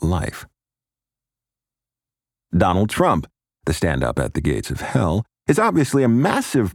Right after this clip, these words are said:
problem for comedy. Clinically humorless, destitute of jokes, too strange to be hacky,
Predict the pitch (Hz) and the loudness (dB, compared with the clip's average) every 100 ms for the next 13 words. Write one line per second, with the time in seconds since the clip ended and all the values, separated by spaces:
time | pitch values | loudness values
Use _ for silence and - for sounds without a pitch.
0 | _ - - 104 92 67 50 - - 76 | _ -4 0 2 0 0 -4 -8 -6 -4
1 | - 82 67 - - _ _ _ _ _ | -2 -2 -2 -6 -8 _ _ _ _ _
2 | 147 104 - 73 - 156 160 117 113 117 | 0 2 2 -2 0 2 4 4 2 0
3 | - _ _ 76 113 - 87 90 80 67 | -12 _ _ 0 0 -2 -2 0 0 -2
4 | 80 73 113 - - 82 65 - 71 53 | -2 0 -2 -6 -6 -4 -4 -2 -2 0
5 | 65 110 - - - 107 110 117 | -2 -2 -2 -4 0 0 2 0